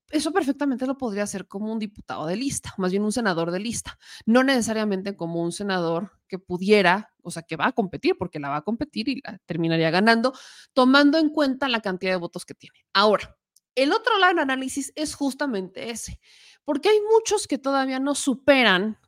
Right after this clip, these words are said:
que Omar García Harfuch, pese a que gana la encuesta, o más bien que es el hombre más competitivo, y es que así es donde lo tenemos que ver. Incluso nosotros en los medios no hemos estado abordando el tema de la encuesta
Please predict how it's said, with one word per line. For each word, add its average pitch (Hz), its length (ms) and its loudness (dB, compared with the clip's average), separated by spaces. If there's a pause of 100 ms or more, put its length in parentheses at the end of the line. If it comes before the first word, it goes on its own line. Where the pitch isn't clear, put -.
(100)
que 185 400 0
Omar 190 260 -2
García 214 320 -2
Harfuch, 214 440 -4 (440)
pese 220 300 4
a 202 140 -2
que 185 160 -2
gana 196 320 4
la 226 140 6
encuesta, 226 760 2
o 156 60 -16
más 156 240 -8
bien 190 200 0
que 175 120 -8
es - 120 -4
el 202 160 4
hombre 202 300 0
más 202 300 0
competitivo, 208 560 -8
y 214 100 -4
es 226 140 -2
que 226 100 -8
así 233 240 -6
es 240 80 2
donde 220 160 0
lo 185 80 -6
tenemos 190 340 -8
que 185 120 -8
ver. 180 80 -4
Incluso 240 480 -2
nosotros 214 420 -4
en 196 80 -2
los 175 140 -4
medios 185 320 -2 (340)
no 214 180 4
hemos 233 280 0
estado 208 280 0
abordando 196 520 2
el 202 120 -4
tema 190 440 -2 (100)
de 180 220 -4
la 180 100 0
encuesta 220 800 0